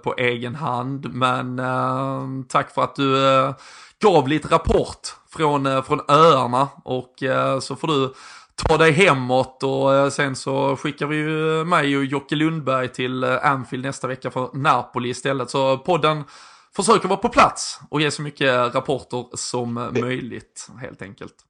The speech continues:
Speaker 2: Ja, det är bra rullians på folket nu faktiskt på matcher. Det är bra, tycker jag, för att det skapar någonting extra. Så att, eh, det blir kul att följa er när ni är över Sam och Napoli med, för det är också en viktig, oerhört viktig match sett i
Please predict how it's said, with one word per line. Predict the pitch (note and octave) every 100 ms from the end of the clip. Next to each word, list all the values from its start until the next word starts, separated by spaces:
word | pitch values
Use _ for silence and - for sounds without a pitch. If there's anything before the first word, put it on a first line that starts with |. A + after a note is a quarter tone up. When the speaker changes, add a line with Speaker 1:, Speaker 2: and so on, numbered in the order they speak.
| _ -
Speaker 2:
Ja, | A#2+
det |
är | C#3
bra | D3+ C3 C3+ F#3
rullians | F#3+ F#3+ C3 C3 -
på | C#3
folket | C3+ B2+ A2+ B2+
nu | A#2+
faktiskt | C3 - A#2 -
på |
matcher. | B2+ - - A2+
Det | B2 D#3+
är |
bra, | F#3+ F3 G#2+ G#2+
tycker | - -
jag, | E2+
för | B2
att | -
det | B2+
skapar | - D#3 A2+
någonting | C3 D#3+ E3
extra. | - - F#2+
Så | -
att, | B2+ -
eh, | C3+
det | C3 C3+ C3+
blir | D#3 E3
kul | D3+ D3
att |
följa | - C#3 B2+
er | A#2+
när | A#2+
ni | B2 A#2
är | A2
över | A2+
Sam | - A2+
och | A2+
Napoli | A#2 - B2+
med, | B2 G#2+
för |
det | B2
är |
också | A#2 - B2
en | A#2+
viktig, | B2 - G#2 G#2+ G#2+
oerhört | C3+ A#2+ A2+
viktig | B2 - A2+
match | G#2+ -
sett | B2+ - G#2+
i | A2